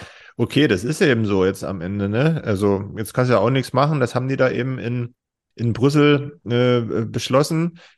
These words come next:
Vielleicht können wir noch mal ganz kurz grob sagen, äh, worum es geht, ne? Da,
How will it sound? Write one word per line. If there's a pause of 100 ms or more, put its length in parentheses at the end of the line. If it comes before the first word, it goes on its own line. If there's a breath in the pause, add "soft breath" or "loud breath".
Vielleicht
können
wir
noch
mal
ganz
kurz (240)
grob
sagen, (120)
äh,
worum
es
geht,
ne?
Da,